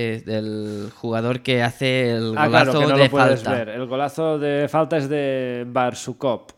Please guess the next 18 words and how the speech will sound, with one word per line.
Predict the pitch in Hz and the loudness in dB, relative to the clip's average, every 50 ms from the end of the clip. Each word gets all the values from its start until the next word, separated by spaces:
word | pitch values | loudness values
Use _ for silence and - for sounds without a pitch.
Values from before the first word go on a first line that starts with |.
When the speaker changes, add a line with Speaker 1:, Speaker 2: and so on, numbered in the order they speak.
| _ _ | _ _
Speaker 1:
Barsukov, | 123 127 123 113 - - 117 104 123 110 95 - _ _ _ _ | -8 -8 -8 -6 -8 -10 -6 -4 -4 -4 -4 -6 _ _ _ _
vale. | - 107 - - 82 69 - - _ | -10 -10 -8 -8 -10 -14 -16 -20 _
Speaker 2:
Sí, | - - - 120 113 - _ _ | -20 -16 -14 -14 -14 -16 _ _
es, | - 139 127 123 123 123 123 123 123 123 120 120 120 113 101 - - _ - | -12 -10 -8 -8 -8 -8 -8 -8 -8 -10 -10 -10 -12 -12 -14 -16 -20 _ -14
eh, | 127 123 117 113 110 - - _ _ _ _ _ _ _ _ | -12 -10 -10 -10 -12 -14 -18 _ _ _ _ _ _ _ _
Evgeny | - 127 120 110 104 104 127 131 131 131 131 123 123 123 | -14 -14 -14 -14 -10 -6 -6 -6 -4 -6 -8 -8 -8 -6
Barsukov, | 117 123 120 117 - 131 120 - 165 160 160 - | -6 -6 -6 -6 -10 -12 -8 -6 -6 -6 -8 -10
jugador | - 120 117 120 120 117 | -12 -10 -8 -8 -6 -6
bielorruso | 117 120 117 120 120 120 156 160 - - 185 196 - _ _ _ _ _ _ | -6 -6 -6 -6 -6 -6 -6 -8 -8 -10 -12 -12 -14 _ _ _ _ _ _
de | 117 120 110 | -14 -14 -10
treinta | 120 117 117 104 120 117 | -10 -10 -10 -8 -10 -10
y | 117 | -8
un | 117 113 | -10 -10
años. | 98 98 98 113 123 | -12 -12 -14 -12 -8
Speaker 1:
La | 120 120 110 | -6 -6 -4
pone | - 127 123 120 117 | -4 -2 0 0 0
bien, | 110 107 104 101 104 | 0 -2 -4 -4 -4
¿eh? | 127 160 160 | -6 -6 -6